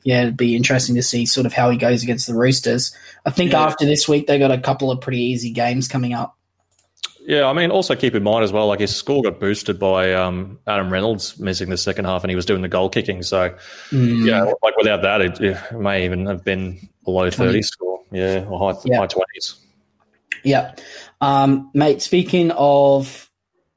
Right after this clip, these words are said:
Speaker 1: I guess, Adam Reynolds, he's gonna be an interesting one over the coming weeks. So he's been named to start despite getting a pretty nasty H I A courtesy of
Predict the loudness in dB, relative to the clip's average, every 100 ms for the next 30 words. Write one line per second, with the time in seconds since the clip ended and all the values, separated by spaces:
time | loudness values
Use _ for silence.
0 | _ -14 -10 -8 -6 -6 -6 -6 -6 -4
1 | -4 -4 0 2 0 0 0 0 0 0
2 | -2 -2 -2 -2 -4 -2 -2 -2 -4 -6
3 | -4 -4 0 0 0 0 4 4 4 4
4 | 4 4 4 2 2 -2 2 2 2 -2
5 | -8 -2 -2 -2 -6 -20 _ -2 0 2
6 | 0 0 2 2 2 0 -2 -2 -2 -6
7 | -4 -2 0 0 0 2 2 2 0 -4
8 | _ _ _ _ -6 0 0 0 0 0
9 | 0